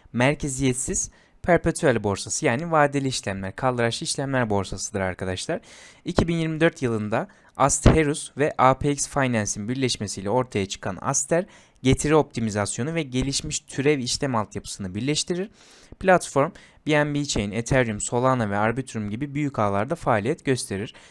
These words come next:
Şu anda, e, üç milyondan fazla kullanıcısı mevcut ve toplamda iki trilyon dolardan fazla da, e, ticaret hacmi var arkadaşlar. E,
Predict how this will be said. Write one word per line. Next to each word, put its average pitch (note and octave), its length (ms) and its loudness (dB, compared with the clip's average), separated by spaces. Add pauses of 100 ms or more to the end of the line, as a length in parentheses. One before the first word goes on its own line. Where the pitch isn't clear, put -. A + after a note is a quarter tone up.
(120)
Şu - 180 0
anda, D#3+ 360 2 (320)
e, G2+ 260 0
üç - 300 -4
milyondan G#2+ 500 0
fazla F#2+ 320 -6
kullanıcısı B2+ 560 -4
mevcut D#3 420 -4
ve B2+ 60 0
toplamda C3 540 -4
iki A2 240 -6
trilyon G#2+ 420 -4
dolardan G2+ 400 -2
fazla G#2+ 400 -2
da, D#3+ 120 0 (340)
e, G2+ 280 0
ticaret A#2+ 420 2
hacmi A2+ 440 0 (460)
var A#2+ 180 4
arkadaşlar. G2 680 0 (380)
E, G#2 60 -2